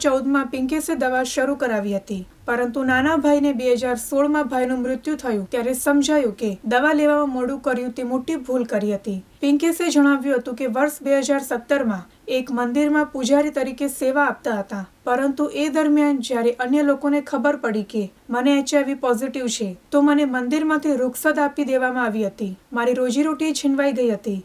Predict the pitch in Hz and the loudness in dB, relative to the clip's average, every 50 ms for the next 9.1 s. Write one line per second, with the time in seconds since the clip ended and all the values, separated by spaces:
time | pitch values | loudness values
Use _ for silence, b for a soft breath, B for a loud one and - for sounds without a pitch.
0 | - _ 233 233 240 269 311 302 - 330 311 302 320 311 247 220 254 254 269 294 | -10 _ -2 0 0 0 0 0 -2 -2 -2 0 -2 -2 -2 -2 0 2 2 2
1 | 302 302 294 285 285 277 - 277 254 247 226 220 202 190 180 - _ - 220 - | 2 2 2 2 2 0 0 0 0 0 0 -2 -2 -4 -6 -10 _ -12 -8 -4
2 | 254 262 208 247 240 240 226 269 302 302 311 - 302 294 294 294 285 285 294 285 | -2 0 2 4 4 4 4 0 0 0 0 2 4 4 4 4 2 2 -2 -2
3 | 277 277 262 247 247 247 226 269 262 233 - 277 262 285 302 - - 269 262 247 | -2 -2 -4 -4 -4 -4 -4 -6 -6 -4 -2 -2 -2 -2 -4 -6 -6 -2 -2 0
4 | 247 240 254 262 254 - _ 254 233 233 233 202 - 240 240 226 285 302 320 311 | 0 0 -2 -4 -4 -6 _ -6 -6 -4 -4 -2 -2 -2 0 2 2 2 2 0
5 | 320 311 302 294 - 302 285 226 247 254 254 269 277 269 262 240 226 - - 254 | 0 -2 -2 -2 -2 -2 -2 -2 -2 -2 -2 0 0 0 -2 -4 -4 -4 -4 -4
6 | 240 220 240 220 254 254 262 254 - 269 277 277 277 - 311 302 277 226 214 196 | -2 -2 -2 -2 -2 -4 -4 -6 -6 -6 -6 -6 -2 0 0 0 0 0 -2 -2
7 | 208 214 196 190 - 220 202 196 185 - _ _ _ - 247 247 240 277 277 285 | -2 -4 -4 -6 -6 -6 -8 -8 -8 -12 _ _ _ -2 0 2 2 4 4 4
8 | 311 311 320 311 302 302 302 285 - - 277 277 294 285 302 294 262 233 - 220 | 4 4 2 0 0 0 0 0 0 0 0 0 0 0 0 -2 -2 -2 -4 -4
9 | 196 | -6